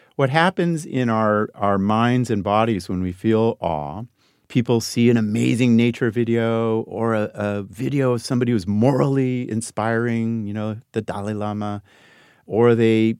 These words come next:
read a, an inspiring piece of poetry or hear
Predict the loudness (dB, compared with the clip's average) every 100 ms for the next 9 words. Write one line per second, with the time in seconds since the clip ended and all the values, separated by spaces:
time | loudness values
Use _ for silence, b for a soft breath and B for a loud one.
0 | -6 -4 0 2 2 2 0 -2 -4 -4
1 | -4 0 2 4 2 0 -2 -4 0 0
2 | 0 0 0 2 4 6